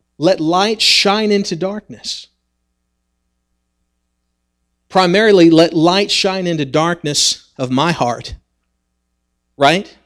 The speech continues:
If we are a true believer, we should desire that. We should know how desperately we need that. We need the truth of God's word. We need His Holy Spirit shining light into every crevice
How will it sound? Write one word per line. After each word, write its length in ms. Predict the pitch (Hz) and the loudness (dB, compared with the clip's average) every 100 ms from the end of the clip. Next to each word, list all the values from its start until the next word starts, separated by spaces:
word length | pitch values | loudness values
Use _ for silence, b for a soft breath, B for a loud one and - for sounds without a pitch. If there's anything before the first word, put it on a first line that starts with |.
| _ _ _ _ _ _ _ _ _ _ _ _ _ _ _ _ | _ _ _ _ _ _ _ _ _ _ _ _ _ _ _ _
If 160 | 139 | -8
we 140 | 175 220 | -2 0
are 100 | 196 | 2
a 40 | |
true 260 | 156 - 190 | 0 -2 -2
believer, 540 | 156 160 165 135 123 _ _ _ _ _ _ _ _ _ _ _ - | 2 2 0 -2 -8 _ _ _ _ _ _ _ _ _ _ _ -4
we 200 | 135 180 | 0 2
should 360 | - 139 110 _ _ _ _ _ _ _ _ _ _ _ _ _ | 2 -2 -4 _ _ _ _ _ _ _ _ _ _ _ _ _
desire 540 | 120 120 143 139 135 | -2 0 0 0 -2
that. 360 | 117 110 107 _ _ | -4 -8 -16 _ _
We 120 | 139 | -4
should 240 | 151 156 131 | -2 -2 -4
know 200 | 131 135 | -2 -2
how 180 | 127 123 | -4 -8
desperately 580 | 110 143 - - 147 | -4 -4 -4 -8 -8
we 200 | 127 123 | -6 -6
need 220 | 127 127 120 | -4 -4 -6
that. 180 | 117 | -10
We 180 | 131 160 | -2 -2
need 240 | 175 156 127 | 0 -2 -2
the 80 | |
truth 420 | 123 - 170 170 160 | -6 -4 -2 -2 -4
of 120 | 123 | -6
God's 340 | 143 143 143 | -8 -8 -8
word. 260 | 139 139 135 | -6 -6 -4
We 120 | 135 | -4
need 180 | 160 151 | -2 -2
His 220 | 139 - | -4 -4
Holy 240 | 147 143 | -4 -4
Spirit 360 | 131 - 147 143 | -6 -4 -4 -2
shining 400 | - 156 143 135 | -2 -4 -4 -6
light 360 | 131 135 147 156 | -4 -4 -4 -6
into 280 | 131 - | -8 -6
every 280 | 160 160 170 | -4 -2 -2
crevice 580 | 170 - 165 139 123 - | -2 -4 -4 -4 -6 -8